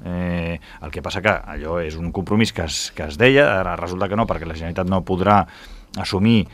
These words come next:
el calendari que teníem previst, eh, de construcció de l'escola i la volem per, per un moment concret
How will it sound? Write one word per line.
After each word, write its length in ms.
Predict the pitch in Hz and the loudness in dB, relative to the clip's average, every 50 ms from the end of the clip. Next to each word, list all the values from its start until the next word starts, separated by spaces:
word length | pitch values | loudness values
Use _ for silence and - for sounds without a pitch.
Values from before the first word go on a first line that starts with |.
| - - - | -16 -6 -4
el 120 | 87 87 | -4 0
calendari 440 | - - 92 90 90 95 104 107 107 | 2 2 2 4 6 6 6 6 6
que 100 | 90 95 87 | 2 2 0
teníem 300 | 92 90 98 104 101 87 | 0 0 2 0 2 2
previst, 420 | 104 98 101 117 120 107 - - 95 | 2 2 4 4 2 2 0 -2 -4
eh, 80 | 90 87 87 87 | -4 -4 -4 -2
de 120 | 85 87 | -4 -4
construcció 400 | 80 90 80 92 87 - - 95 | -6 -6 -6 -6 -6 -2 -2 0
de 100 | 95 95 | 0 0
l'escola 260 | 95 - - 135 139 | 0 4 4 4 4
i 60 | 139 117 | 4 2
la 60 | 90 | 2
volem 260 | 85 87 90 92 92 | 0 0 0 0 0
per, 220 | 85 95 92 92 87 | -2 -2 -2 -2 -4
per 380 | 82 - - - - - 95 95 | -6 -10 -16 -20 -8 -6 -4 0
un 40 | 98 | 0
moment 180 | 98 98 101 98 | 2 2 2 2
concret 400 | 95 107 104 104 131 143 156 - | 2 2 2 6 6 6 6 4